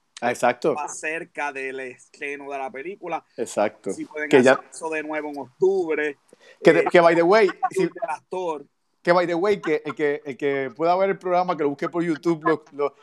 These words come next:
Speaker 1: es de los mejores programas que hubo el año con Daniel Craig en Saturday Night Live. Estuvo
Speaker 2: Sí,
Speaker 1: brutal.
Speaker 2: estuvo, estuvo buenísimo.
Speaker 1: Fue bien
Speaker 2: Eh,
Speaker 1: bueno.
Speaker 2: eh,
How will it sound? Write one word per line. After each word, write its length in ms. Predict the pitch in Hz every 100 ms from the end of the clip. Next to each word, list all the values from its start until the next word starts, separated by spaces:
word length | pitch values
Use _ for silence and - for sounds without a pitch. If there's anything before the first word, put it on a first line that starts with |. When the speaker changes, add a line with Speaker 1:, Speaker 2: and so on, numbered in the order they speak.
| _ _
Speaker 1:
es 140 | 160 156
de 80 | 190
los 100 | 156
mejores 340 | 151 170 180
programas 340 | 170 156 170
que 100 | 165
hubo 140 | 156 156
el 60 |
año 380 | 143 147 131 120
con 180 | 131 127
Daniel 240 | 127 120
Craig 300 | - 135 156
en 180 | 147 127
Saturday 320 | 120 127 123
Night 200 | 117 117
Live. 240 | 110 117 113
Estuvo 220 | - 139
Speaker 2:
Sí, 60 | 143
Speaker 1:
brutal. 380 | 135 117 113 -
Speaker 2:
estuvo, 520 | - - 127 139 127
estuvo 320 | - 139 139 143
buenísimo. 540 | 139 131 120 123 117 _ _ - -
Speaker 1:
Fue 120 | 123
bien 100 | 131
Speaker 2:
Eh, 40 | 139
Speaker 1:
bueno. 180 | 107 - - 139
Speaker 2:
eh, 760 | 147 143 139 139 135 135 135